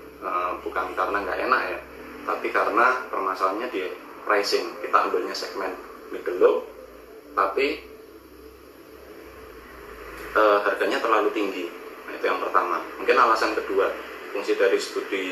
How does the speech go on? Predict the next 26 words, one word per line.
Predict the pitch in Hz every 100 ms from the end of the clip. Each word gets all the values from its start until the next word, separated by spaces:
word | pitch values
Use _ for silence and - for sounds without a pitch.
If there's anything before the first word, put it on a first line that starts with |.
| 92 90 90 87
kelayakan | 98 98 - 95
bisnis | 95 - - -
itu, | 95 - 131 143 147 - - - - - - - - - - -
eh, | 113 110 110 110 110 107 107 107 - - -
rasa | 117 113 120 107 - -
juga, | 87 - - - - - -
jadi | - 104 -
taste. | 98 - - - - - - -
Jadi | - 110 -
tiap | 104
daerah | 101 92 - 113 - -
di, | 95 175 - - - - - - - - -
di | 117
daerah | 113 107 104
manapun | 101 92 - 98
di | 101 92
Indonesia | 90 92 98 85
atau | -
di | 87
luar | 85 92 - - - - -
itu | - - -
punya | 110 110 -
karakter | 104 101 95 - 110 104 101
lidah | 104 - 110
yang | 110 107
berbeda-beda. | 104 98 101 - 92 98